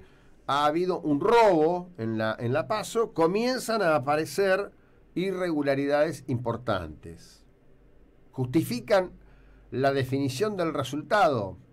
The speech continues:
Ese es el interrogante. Los que defienden que, que no, que no hubo trampa, que no se modificaron los telegramas, te dicen, "Bueno, pero no hay ninguna denuncia".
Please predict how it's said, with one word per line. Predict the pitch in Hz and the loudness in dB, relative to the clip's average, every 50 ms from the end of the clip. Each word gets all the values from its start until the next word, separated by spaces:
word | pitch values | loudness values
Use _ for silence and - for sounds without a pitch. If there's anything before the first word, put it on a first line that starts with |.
| - - _ _ _ _ _ _ - - _ _ _ _ _ _ _ _ _ _ - | -20 -20 _ _ _ _ _ _ -20 -20 _ _ _ _ _ _ _ _ _ _ -12
Ese | 196 170 196 | -10 -8 -6
es | 175 139 | -4 -2
el | 160 147 | 0 0
interrogante. | 139 123 127 143 147 175 214 196 156 123 104 - - 101 113 - - - | 0 0 0 2 2 4 4 4 4 4 2 -2 -6 -10 -12 -14 -12 -6
Los | 143 147 175 175 170 | -2 0 0 0 0
que | - 190 196 | 2 0 2
defienden | 190 196 170 - - 254 277 262 247 226 202 180 180 180 185 190 - - - - _ _ _ _ _ - | 2 2 0 -2 -2 -2 -2 -2 -2 -2 -2 -2 -2 -2 -2 -4 -8 -12 -16 -20 _ _ _ _ _ -6
que, | - 135 131 127 120 123 | -2 0 0 0 -2 0
que | 131 139 | 0 2
no, | 185 240 247 240 226 226 202 | 4 4 4 4 4 4 2
que | 131 147 143 | 2 0 0
no | 139 156 | 2 2
hubo | 175 165 160 156 | 2 2 2 0
trampa, | - 196 202 220 220 214 208 202 170 - - 190 185 175 123 | 0 2 4 4 6 6 4 2 0 -2 0 0 0 0 -2
que | - 143 143 | -2 -2 -2
no | 156 156 | -2 -2
se | - 160 | -4 -2
modificaron | 151 143 143 147 127 123 139 135 156 160 156 156 | -2 0 0 -2 -2 -4 -6 -4 -2 -2 -2 -2
los | 156 - | -2 -4
telegramas, | - 190 214 214 226 240 247 247 233 - | -4 -4 -4 -2 -2 -2 -4 -4 -6 -6
te | - 175 | -6 -8
dicen, | 185 156 170 202 | -8 -6 -6 -4
"Bueno, | 240 208 156 | -4 -4 -4
pero | 131 147 185 | -4 -4 -2
no | 220 | -2
hay | 226 220 | -2 -2
ninguna | 208 180 170 165 175 196 202 196 180 | -4 -4 -4 -4 -4 -4 -4 -4 -4
denuncia". | 156 170 208 247 208 127 104 92 - - - 101 92 82 | -6 -6 -6 -6 -6 -6 -6 -8 -10 -14 -16 -16 -16 -16